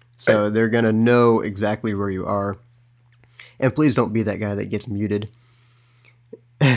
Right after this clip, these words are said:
Speaker 1: I know bass players who get muted when they play out, like, in situations like that, because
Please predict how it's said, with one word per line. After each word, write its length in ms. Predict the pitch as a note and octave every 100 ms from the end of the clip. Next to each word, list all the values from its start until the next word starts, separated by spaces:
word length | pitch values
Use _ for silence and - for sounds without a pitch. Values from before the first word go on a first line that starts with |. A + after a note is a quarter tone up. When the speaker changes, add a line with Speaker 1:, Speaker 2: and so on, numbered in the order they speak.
| G2+ - - - - - - - - - -
Speaker 1:
I 100 | -
know 160 | B2+ C3
bass 260 | A#2+ A#2+
players 300 | A2+ B2 A#2
who 100 | A#2+
get 180 | A#2+ A#2+
muted 360 | A#2 B2+ B2 A2+
when 140 | A2+
they 120 | G#2+ G#2+
play 420 | A#2 A#2+ A2+ G#2+
out, 280 | A2 G#2 -
like, 300 | G#2+ G#2 -
in 160 | A#2 G#2+
situations 540 | A#2 A2+ G#2+ G2+ G#2
like 140 | G2+ G2
that, 200 | G2+ A2
because 420 | G#2 G#2 G2+